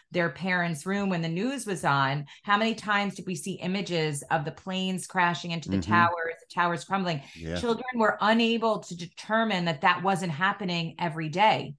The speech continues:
Speaker 1: right?
Speaker 2: Right. Right.
Speaker 1: So a
Speaker 2: Yeah.
Speaker 1: young child is having, like, repeated exposure to the trauma of that event because they don't know, they don't understand that they're just replaying it. So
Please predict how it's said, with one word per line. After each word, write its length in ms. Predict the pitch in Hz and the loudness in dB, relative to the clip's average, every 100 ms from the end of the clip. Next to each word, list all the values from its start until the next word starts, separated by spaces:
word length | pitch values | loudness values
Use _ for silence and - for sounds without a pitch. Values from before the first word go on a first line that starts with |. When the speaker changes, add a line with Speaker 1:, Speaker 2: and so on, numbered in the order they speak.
| - | 0
Speaker 1:
right? 200 | 170 - | 2 2
Speaker 2:
Right. 240 | 90 - _ - | 0 -6 _ -6
Right. 220 | 95 92 - | -2 -2 -4
Speaker 1:
So 120 | 214 214 | 0 2
a 40 | |
Speaker 2:
Yeah. 80 | 208 | 6
Speaker 1:
young 260 | 226 226 - - | 4 4 0 2
child 360 | 240 233 202 180 | 4 4 2 -2
is 100 | 151 | -2
having, 300 | 190 190 185 | 0 0 0
like, 160 | 170 - | -4 -4
repeated 580 | 170 - - 247 233 190 | -8 -8 -6 -2 0 -2
exposure 720 | - - 208 247 220 143 139 | -6 -8 -4 -2 0 0 -2
to 80 | 170 | -4
the 100 | 165 | -8
trauma 460 | - 214 226 214 | -4 0 2 2
of 80 | 170 | 2
that 180 | 175 175 | 4 2
event 400 | 156 233 254 - | 2 0 0 -4
because 300 | 190 196 175 - - _ - | -6 -6 -6 -10 -20 _ 0
they 160 | 160 | 4
don't 200 | 214 269 | 6 6
know, 280 | 196 143 165 | 4 2 2
they 180 | 175 175 | 0 0
don't 160 | 240 226 | 2 2
understand 680 | 175 160 - 151 139 143 156 | 0 -4 -6 -2 0 0 -2
that 100 | 143 | -4
they're 140 | 160 | -6
just 200 | 151 139 | -6 -8
replaying 500 | 151 143 156 151 165 196 | -10 -6 -2 0 0 -2
it. 120 | - | -2
So 240 | 208 196 | -2 -2